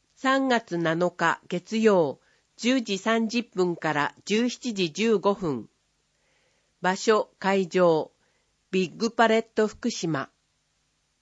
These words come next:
申し込み方法、事前にホームページで予約してください。予約はこちらのキャプションのもとにキューアールコードが掲載されています。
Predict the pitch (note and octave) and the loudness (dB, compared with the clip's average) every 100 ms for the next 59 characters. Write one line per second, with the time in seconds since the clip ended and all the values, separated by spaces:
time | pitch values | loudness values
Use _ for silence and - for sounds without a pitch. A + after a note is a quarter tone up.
0 | F#3 G#3 C4+ - B3+ B3+ A#3+ A#3 A#3 G#3+ | 0 2 2 2 2 2 0 2 2 2
1 | E3+ D3 C3 - _ _ _ _ - F3 | 0 0 -2 -6 _ _ _ _ -8 2
2 | A#3 B3 A#3+ A#3+ A#3 A3+ A#3 A#3+ B3 A#3+ | 4 4 2 -2 2 4 4 0 2 2
3 | A#3 D#3 D#3 D3+ D3+ E3+ G#3 G#3+ G3+ - | 2 -2 -2 -2 0 2 0 0 -4 -4
4 | F#3 F3 E3+ E3+ E3 D3+ - _ _ _ | -8 -6 -10 -8 -8 -10 -12 _ _ _
5 | _ _ _ F#3 G3+ A#3+ A#3+ A3+ A3+ A3 | _ _ _ 0 4 4 2 2 2 2
6 | G3+ - G#3 F#3 - _ _ _ _ _ | -6 -2 0 2 0 _ _ _ _ _
7 | _ E3+ E3 - - A#3 - G3 F#3 E3+ | _ 0 0 -2 -4 -4 -2 -2 -2 -2
8 | E3 E3 F3 D#3+ C#3 - _ _ _ G3+ | -4 -4 -4 -4 -4 -6 _ _ _ 0
9 | A#3 A#3 A#3 A3 A#3 A#3 G#3 E3+ D#3 E3+ | 2 2 2 2 4 4 4 -2 -2 -4
10 | E3+ E3 D#3+ E3+ E3 D#3 D#3+ D3+ D3 D3 | -2 -4 -4 -4 -6 -6 -6 -6 -8 -10
11 | - - | -16 -20